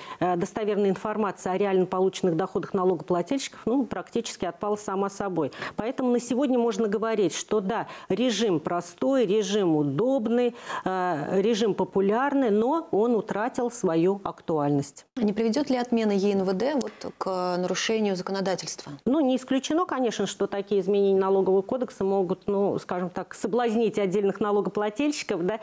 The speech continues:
Speaker 1: э, ну, использовать, например, дробление бизнеса, да, при помощи других спецрежимов с целью распределения доходов на несколько, э, взаимозависимых лиц и на получение таким образом необоснованной налоговой выгоды, да.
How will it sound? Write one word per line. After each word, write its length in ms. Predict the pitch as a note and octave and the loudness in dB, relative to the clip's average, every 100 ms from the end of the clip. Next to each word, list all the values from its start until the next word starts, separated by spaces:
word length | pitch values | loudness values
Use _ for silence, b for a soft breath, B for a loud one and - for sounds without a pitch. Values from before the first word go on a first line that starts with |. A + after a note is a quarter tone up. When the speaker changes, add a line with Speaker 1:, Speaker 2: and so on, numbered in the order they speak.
| B B B - | B B B -4
Speaker 1:
э, 280 | F#3 E3+ | -2 0
ну, 180 | E3+ B3+ | 2 2
использовать, 560 | F#3 - G#3+ F3 F3+ E3+ | 0 0 -2 0 0 0
например, 480 | F#3 F#3 F#3+ F3+ C#3+ | 0 2 2 2 2
дробление 640 | F#3 F3 F3 A3+ C4 B3+ A#3 | 0 0 0 2 2 2 2
бизнеса, 500 | G#3+ G#3+ G#3 G#3 F#3+ | 2 2 0 -2 -4
да, 200 | A3+ A3+ | -2 -2
при 140 | F#3+ | -2
помощи 300 | F#3+ F3+ - | 0 0 0
других 280 | E3+ F#3 F3+ | 0 0 0
спецрежимов 800 | - F#3 - F3+ E3+ G#3+ C#4 G#3 B B | -2 -4 0 0 2 2 2 0 B B
с 100 | - | -2
целью 260 | G#3 G3+ | 0 2
распределения 600 | F3 - F#3+ F3+ G3+ F#3+ | 0 -2 -2 0 2 4
доходов 440 | E3+ F3+ - G#3 - | 2 0 -2 -2 0
на 100 | F3+ | 2
несколько, 560 | F3+ E3 F3 D3+ E3 B B - | 2 2 -2 -2 -4 B B -2
э, 120 | E3+ | -2
взаимозависимых 1000 | D3+ F#3 F3+ F3+ F#3 F#3 F3+ F#3+ F3 - | 0 2 4 4 2 2 2 0 0 0
лиц 340 | A3 D4+ - | 2 0 0
и 340 | F3+ A3+ A#3 F3+ | 0 4 4 4
на 120 | F3 | 2
получение 420 | F3 F#3 F#3 G#3+ | 2 0 2 -2
таким 320 | G3 E3+ F3+ | -2 -2 0
образом 640 | F#3+ G3 F#3+ F#3 D3 F#3 F#3 | 0 0 0 0 2 4 4
необоснованной 640 | F3+ E3+ F3 G3+ F#3 F#3 | 2 0 -2 0 2 4
налоговой 460 | F#3 F#3 F3 F3+ F#3+ | 4 2 2 2 2
выгоды, 440 | F#3+ F3+ D#3 D3+ | 2 2 2 0
да. 180 | D3 A3+ | 0 -4